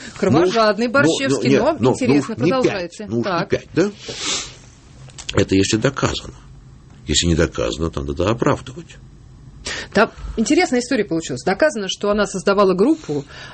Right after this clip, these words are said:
Speaker 1: а, м, с целью мошенничества, что она обманывала, э, своего непосредственного начальника, несчаст-, злосчастного Сердюкова,
Speaker 2: Да.
Speaker 1: водила за нос.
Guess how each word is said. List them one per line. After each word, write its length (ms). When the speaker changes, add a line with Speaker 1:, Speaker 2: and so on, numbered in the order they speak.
Speaker 1:
а, 480
м, 400
с 140
целью 240
мошенничества, 680
что 240
она 380
обманывала, 1300
э, 60
своего 380
непосредственного 580
начальника, 440
несчаст-, 580
злосчастного 840
Сердюкова, 680
Speaker 2:
Да. 120
Speaker 1:
водила 420
за 180
нос. 240